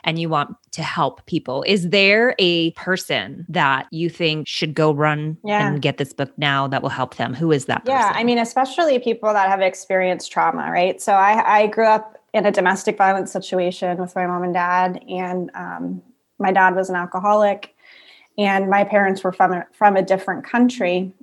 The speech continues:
Speaker 2: And so, um, there was a lot of challenges that I faced at that point. And so anybody that's had childhood trauma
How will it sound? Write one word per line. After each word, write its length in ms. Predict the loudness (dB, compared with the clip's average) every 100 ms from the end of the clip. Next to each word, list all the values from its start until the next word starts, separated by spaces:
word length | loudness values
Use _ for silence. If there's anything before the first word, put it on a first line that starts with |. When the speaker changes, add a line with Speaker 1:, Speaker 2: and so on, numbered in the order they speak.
| _
Speaker 2:
And 240 | -2 -2
so, 480 | 2 4 6 6 4 0
um, 380 | -2 -2 -4 -8 _ _ _ _ 0
there 180 | 2
was 140 | 4 4
a 20 |
lot 160 | 4 4
of 60 |
challenges 580 | 2 0 2 0 -2 -2
that 100 | 0
I 120 | -2
faced 640 | 0 -4 -4 -4 -14 -18 -20 _
at 160 | -4 -2
that 220 | 0 -2 -4
point. 380 | -6 -4 -6 -10 _
And 280 | -4 -4 -4 _ -20 -20
so 140 | -2 2
anybody 480 | 4 6 6 4 6
that's 240 | 4 2
had 240 | 0 0
childhood 520 | 0 2 2 4 2 0
trauma 800 | -2 2 4 6 6 4 2